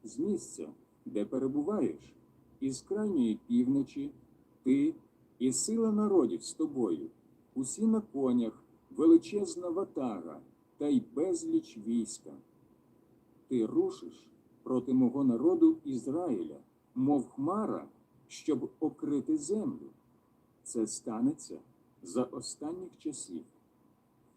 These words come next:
І я приведу тебе на мою землю,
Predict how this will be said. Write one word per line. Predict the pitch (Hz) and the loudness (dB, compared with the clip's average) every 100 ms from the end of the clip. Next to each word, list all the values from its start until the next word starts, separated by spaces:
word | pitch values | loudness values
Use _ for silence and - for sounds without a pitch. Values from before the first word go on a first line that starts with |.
| _ | _
І | - | 0
я | 160 233 | 2 2
приведу | 233 226 202 208 - 165 | 0 -2 -2 -2 6 4
тебе | - 113 151 156 - - _ | 6 0 2 0 -2 -14 _
на | 113 127 | 0 2
мою | 131 127 117 | 6 6 4
землю, | 127 185 127 | 2 0 -2